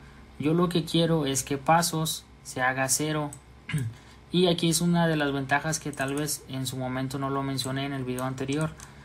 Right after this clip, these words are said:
En lugar de, aquí podemos usar booleanos, B paso uno, B paso dos, B paso tres, B paso cuatro.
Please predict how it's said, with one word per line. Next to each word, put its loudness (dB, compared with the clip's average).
En 0
lugar 6
de, 2
aquí 0
podemos 4
usar 2
booleanos, 0
B -2
paso 0
uno, 2
B 0
paso 0
dos, 0
B -2
paso -2
tres, -4
B -2
paso -4
cuatro. 2